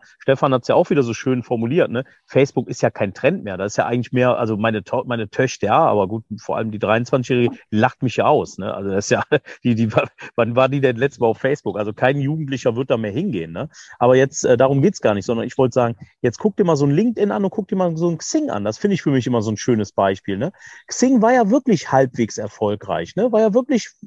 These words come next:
okay. Da waren doch ein paar Leute und dann, äh, äh, der hat da angefangen und dann war da was. Und was ist passiert? Da kam der Ami, LinkedIn, ne? Und letztendlich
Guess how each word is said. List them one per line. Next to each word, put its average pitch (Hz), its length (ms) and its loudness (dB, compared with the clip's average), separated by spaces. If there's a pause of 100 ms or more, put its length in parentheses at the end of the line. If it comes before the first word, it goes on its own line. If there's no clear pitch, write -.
(100)
okay. 214 440 2
Da 107 140 0
waren 185 220 0
doch 233 160 2
ein 220 80 -4
paar 208 160 0
Leute 190 380 -2
und 143 80 -4
dann, 143 200 -6
äh, 147 220 -4 (360)
äh, 127 120 0
der 139 140 4
hat 120 120 2
da 113 120 6
angefangen 180 580 0
und 120 80 -4
dann 107 160 -6
war 123 100 -2
da 185 200 2
was. 170 180 -2 (240)
Und 196 140 -2
was 190 100 4
ist 185 140 -4
passiert? 190 560 0
Da 143 100 -2
kam 170 240 0
der 165 160 2
Ami, 175 300 0
LinkedIn, 180 640 0 (140)
ne? 170 180 0
Und 160 260 -4
letztendlich 165 760 -2